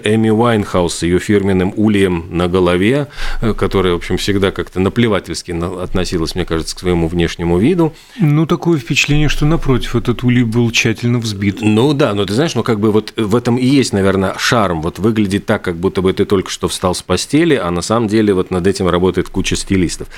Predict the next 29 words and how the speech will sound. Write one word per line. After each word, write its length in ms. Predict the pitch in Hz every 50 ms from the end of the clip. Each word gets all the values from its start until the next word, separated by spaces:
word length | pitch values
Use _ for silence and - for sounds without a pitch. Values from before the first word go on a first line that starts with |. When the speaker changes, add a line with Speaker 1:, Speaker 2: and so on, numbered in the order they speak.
| - - - - -
Speaker 1:
Но 140 | - 120 139
вот, 180 | 135 135 139 -
во 140 | 113 107 92
всяком 260 | - 120 - 113 104
случае, 380 | - - 120 - - 123 110 - - - -
Эми 220 | - 107 110 104 98
Уайнхаус 460 | 98 98 98 90 - 95 85 - -
на 80 | 90 -
втором, 420 | - - 92 92 117 139 - -
Виктория 380 | - 82 80 - - 95 92 82
Бекхэм 300 | 76 92 - - 92 82
была 180 | 78 76 80 82
на 300 | 82 80 80 82 90 - _ _ _
первом. 460 | 87 90 80 71 62 64 57 - - _ _ _ _ - - - - - - - - -
Speaker 2:
У 100 | - 107
меня 200 | 110 120 120 113
не 140 | 110 113 110
совсем, 480 | - 123 117 - - 135 123 113 120 -
а, 240 | 123 117 113 110 113
музыкальное 720 | 107 110 110 113 101 107 - - 160 165 165 165 151 139
воспоминание, 680 | 131 123 - - 127 117 123 120 120 120 120 113 110 107
не 60 | 107 101
музыкальное 560 | 101 101 101 98 107 - - 110 101 107 104
событие, 640 | - - 110 110 131 175 165 - - 143 139 135 131
но 320 | 127 123 127 135 135 139 -
эпохальное 960 | 151 120 - - 123 107 - - 147 151 156 147 143 139 139 135 135 131
в 100 | 113 104
жизни 420 | 95 90 110 123 120 110 113 117 110
всего 440 | - - - 101 95 104 107 104